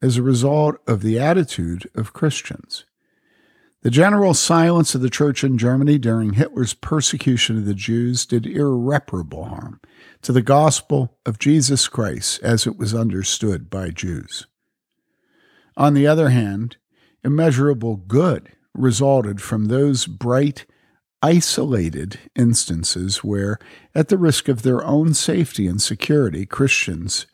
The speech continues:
stood up for the rights of Jews. For those of us who are Christians, the significant fact in the present situation is that educated Negroes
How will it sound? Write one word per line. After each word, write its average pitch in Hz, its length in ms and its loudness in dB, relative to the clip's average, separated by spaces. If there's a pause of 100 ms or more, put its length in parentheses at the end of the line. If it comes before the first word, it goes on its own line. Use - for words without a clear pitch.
(200)
stood - 380 2
up - 420 -4
for - 160 -6
the 98 140 -4
rights 95 400 -6
of 85 120 -12
Jews. - 540 -8 (1400)
For - 140 0
those 151 320 6
of 110 120 0
us 113 200 -2
who 113 100 -4
are 104 140 -2
Christians, - 800 -4 (560)
the 127 100 -2
significant 156 800 0
fact 101 340 -4
in 123 80 -4
the 117 80 -4
present 135 460 -2
situation - 760 -10 (500)
is 151 260 6
that 143 240 2
educated 165 640 -2
Negroes - 800 -6